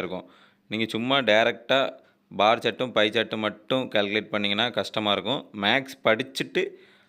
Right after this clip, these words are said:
அதுக்கப்புறம் பார் சார்ட்டு, பை சார்ட்டு படிச்சீங்கன்னா உங்களுக்கு ரொம்ப ஈஸியா இருக்கும். உங்களுக்கு நல்லா பெர்சன்டேஜ் தெரியும்னா, பார் சார்ட்ல கேட்குற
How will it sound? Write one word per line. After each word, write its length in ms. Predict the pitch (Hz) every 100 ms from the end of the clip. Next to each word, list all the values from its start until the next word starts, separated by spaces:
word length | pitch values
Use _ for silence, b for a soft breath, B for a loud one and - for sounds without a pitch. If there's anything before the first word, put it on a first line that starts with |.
| B
அதுக்கப்புறம் 500 | 104 117 117 123 127
பார் 240 | 107 110
சார்ட்டு, 240 | 110 107 127
பை 220 | 110 101
சார்ட்டு 280 | 107 98 101
படிச்சீங்கன்னா 380 | 92 98 104
உங்களுக்கு 240 | 117 101 95
ரொம்ப 140 | 95
ஈஸியா 280 | 101 90 95
இருக்கும். 240 | 90 - - _ _ _ _ _ _ _ b b b b
உங்களுக்கு 280 | - 110 107
நல்லா 160 | 107 127
பெர்சன்டேஜ் 520 | 110 107 - 113 113 104
தெரியும்னா, 340 | 104 101 101 123 - 107
பார் 220 | 98 110
சார்ட்ல 320 | 110 107 110 101
கேட்குற 200 | 98 101